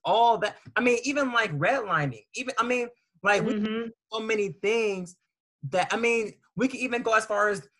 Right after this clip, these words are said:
Speaker 1: the new Jim Crow with, like, privatized prisons. Like, even, even, like, Push Out. Push Out was a book by Doctor Monique Morris where she had talked about the criminalization of black girls in grade schools and how they're, and, like, like, they're on average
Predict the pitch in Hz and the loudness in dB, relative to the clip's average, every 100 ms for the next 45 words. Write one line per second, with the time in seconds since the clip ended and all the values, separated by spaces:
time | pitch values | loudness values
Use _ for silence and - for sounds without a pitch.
0 | _ 156 156 160 190 214 208 214 202 - | _ -4 -2 0 0 0 0 -2 -2 0
1 | 269 - 113 - 196 180 190 196 180 - | 0 0 -4 0 0 0 4 6 4 0
2 | 220 233 226 214 - 247 143 _ _ 214 | -2 0 2 0 0 -4 -4 _ _ 2
3 | 208 - 269 277 - 269 262 233 - - | 2 2 -2 -2 -2 0 2 2 0 -2
4 | 294 - 156 - - 269 277 220 214 208 | -2 0 0 -2 0 0 2 4 4 4
5 | 185 165 214 160 190 190 180 151 - 151 | 0 0 0 4 6 6 4 0 -6 2
6 | 170 190 202 196 180 262 233 220 - _ | 2 2 0 0 2 2 2 -2 -10 _
7 | - 180 202 - 233 233 190 202 190 160 | -4 0 2 4 4 4 4 4 4 0
8 | 196 185 165 214 214 202 196 220 220 185 | -4 -4 -4 -2 0 0 2 0 -2 0
9 | 170 147 185 190 151 180 214 220 196 190 | 0 4 4 4 2 2 4 6 4 2
10 | 175 147 185 269 277 - 135 - 170 175 | 0 2 2 2 0 -2 -4 -4 -6 2
11 | 190 180 151 208 226 185 185 160 - _ | 4 4 4 4 2 2 2 0 -2 _
12 | 175 180 151 196 214 190 180 196 220 196 | 2 2 2 0 0 2 0 2 0 0